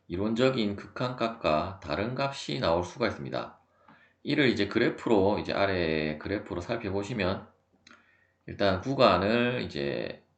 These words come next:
이 영 점, 마이너스 영 점 일부터 영 점 삼까지의 구간에 있어서 이제 이 X의 범위를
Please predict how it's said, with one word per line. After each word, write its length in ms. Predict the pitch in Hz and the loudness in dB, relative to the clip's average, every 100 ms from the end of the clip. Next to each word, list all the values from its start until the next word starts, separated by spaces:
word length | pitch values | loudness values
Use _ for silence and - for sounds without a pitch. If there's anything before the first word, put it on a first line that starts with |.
| - | -10
이 480 | 92 85 80 78 82 | -6 -4 -4 -4 -2
영 280 | 101 117 117 | -4 -4 -4
점, 300 | 101 92 82 | -2 0 0
마이너스 500 | 80 107 117 - 92 | 0 0 -2 -2 -2
영 180 | 113 | -2
점 180 | 113 95 | -4 -4
일부터 600 | 104 117 117 95 80 76 | -4 -4 -4 0 0 0
영 160 | 82 98 | -4 -6
점 140 | 90 | -8
삼까지의 580 | 87 82 82 107 104 76 | -6 -8 -6 -6 -6 -8
구간에 400 | - 95 82 73 | -6 -2 -2 -2
있어서 680 | 92 - 80 82 117 - - _ - - - - _ _ | -4 -4 0 2 0 -2 -16 _ -20 -20 -20 -20 _ _
이제 120 | - - | -14 -10
이 160 | 80 90 | -6 -2
X의 520 | 131 - - 101 87 | -2 -4 0 0 2
범위를 720 | 82 85 120 101 90 107 - | -2 -2 0 2 2 0 -8